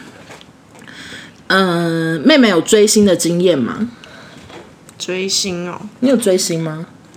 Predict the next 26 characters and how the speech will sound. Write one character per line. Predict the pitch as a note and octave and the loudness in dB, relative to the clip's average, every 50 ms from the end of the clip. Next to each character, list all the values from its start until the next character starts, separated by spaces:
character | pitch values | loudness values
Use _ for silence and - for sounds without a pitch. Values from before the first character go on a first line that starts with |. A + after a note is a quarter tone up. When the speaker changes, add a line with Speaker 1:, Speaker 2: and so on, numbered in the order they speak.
| - - | -16 -12
Speaker 2:
就 | - B3+ | -8 -6
是， | B3 B3 B3 A#3 A3+ G3+ - - - - - - - - - - - - - - - _ _ _ _ - - - - - _ | -4 -2 0 0 0 -2 -4 -8 -14 -20 -20 -20 -20 -20 -20 -20 -20 -20 -20 -20 -20 _ _ _ _ -20 -20 -20 -20 -18 _
就 | - - G#3+ A3 A3 - | -4 -2 -2 -2 -2 -6
看 | - - C4 G3+ | -6 -4 -2 -2
演 | F3+ D3 | -2 -2
唱 | D#3 F3 E3+ E3 | -4 -4 -6 -4
会 | F3+ F3 E3+ | -4 -4 -4
这 | D#3+ E3 | -4 -6
种。 | D3 C#3+ - - - - - - - - - - - - - _ - - - | -8 -8 -10 -12 -14 -18 -20 -20 -20 -20 -20 -20 -20 -20 -20 _ -20 -20 -4
Speaker 1:
对 | - G3+ | 0 0
啊。 | F#3+ E3+ D#3+ D#3+ - - - | 2 2 0 -4 -8 -10 -6
Speaker 2:
这 | - | -2
样 | G3+ G#3+ G3 | 0 0 0
就 | F#3+ F#3+ | 0 -2
算。 | F#3+ - F#3+ F3 D#3+ E3 F3 G#3 - - - - - - - - - - _ _ - - | -2 -2 -2 -2 -2 -4 -10 -12 -14 -18 -20 -20 -20 -20 -20 -20 -20 -20 _ _ -10 -8
Speaker 1:
你 | F#3+ | -4
喜 | - F#3+ | -2 -2
欢 | E3 E3 E3 E3 | 0 0 -2 -2
谁？ | - D3+ - - - - - - - - - - - - - - - - - - - - - | -4 -6 -8 -8 -12 -18 -20 -20 -20 -20 -20 -20 -20 -20 -20 -20 -20 -20 -20 -20 -20 -20 -16
Speaker 2:
傅 | - - G3 | -10 -8 -6
征 | F#3 - - E3 D3+ D3+ | -6 -4 -6 -6 -6 -6
啊。 | - - G3+ - - - - - - - - - | -8 -10 -12 -14 -20 -20 -20 -20 -20 -14 -6 -2
Speaker 1:
你 | G#3 G#3 | 0 2
喜 | A3+ | 2
欢 | G3 F#3 F3+ F3 | 2 0 0 -2
Hebe？ | - G3 - - E3+ - | -4 -4 -4 -4 -4 -6